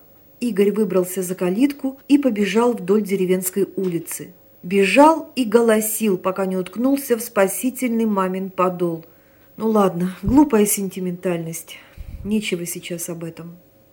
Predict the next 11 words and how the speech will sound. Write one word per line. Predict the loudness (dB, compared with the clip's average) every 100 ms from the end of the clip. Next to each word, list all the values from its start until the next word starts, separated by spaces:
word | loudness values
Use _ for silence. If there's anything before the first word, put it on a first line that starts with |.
| _ _
Швейцарская | -8 -2 -2 0 -2 -2 0
деревня | 0 0 0 2 2 -2 -6
мало | -4 0 2 2
походила | -2 -4 -4 -2 0 0
на | 2
российскую, | 0 -2 -4 -8 -8 -8 -10 -12 -14 -20 _ -2
и | 0
взрослый | 4 4 4 2 -4
Игорь | -2 -4 4 4
Сергеевич | 6 0 0 -2 -2 -4 0
Горенков | 0 0 0 2 2